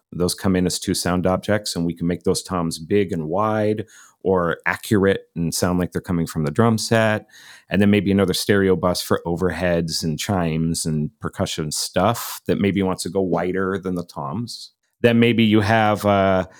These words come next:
a bass player who has an electric and an acoustic and a D I and a mic and, and a, I don't know, foot pedal organ thing or something. Those can,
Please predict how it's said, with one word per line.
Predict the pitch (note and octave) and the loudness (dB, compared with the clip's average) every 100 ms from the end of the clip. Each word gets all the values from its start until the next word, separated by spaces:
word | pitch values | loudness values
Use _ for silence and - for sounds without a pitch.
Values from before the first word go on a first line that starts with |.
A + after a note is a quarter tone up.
| - | -4
a | D3+ | 0
bass | B2+ B2+ | 2 2
player | - B2 A2+ A2 | 2 4 4 4
who | |
has | A2+ A2 G2+ | 4 2 2
an | |
electric | F#2+ G#2+ A2 A2+ G#2+ - | 2 2 2 2 2 0
and | - F#2 | 0 0
an | |
acoustic | E2 - A#2+ - G#2 G2 - | 0 0 0 2 0 0 -2
and | - | -6
a | E2+ | -2
D | G#2+ A2+ | 2 4
I | G2+ G2+ F#2+ | 4 4 2
and | F#2 | 2
a | D#2+ | 2
mic | F#2+ G2 F#2 - - - | 2 2 0 -6 -18 -6
and, | F2 E2 D#2+ - | -2 0 -2 -4
and | F2+ E2 | -6 -4
a, | D2 - | -4 0
I | |
don't | G#2 | 0
know, | F2+ D2+ | 0 -2
foot | - A2 | 0 0
pedal | - F#2+ F2+ | 2 0 2
organ | G2 F2+ E2+ | 2 2 0
thing | E2+ C#2+ C2+ | -2 -4 -4
or | |
something. | - D#2+ D#2 B2 C3 C3 _ _ _ _ _ _ - | -4 -2 2 2 2 -4 _ _ _ _ _ _ -12
Those | F#2+ A2+ A#2 G#2+ | 2 4 4 0
can, | - - | -4 -4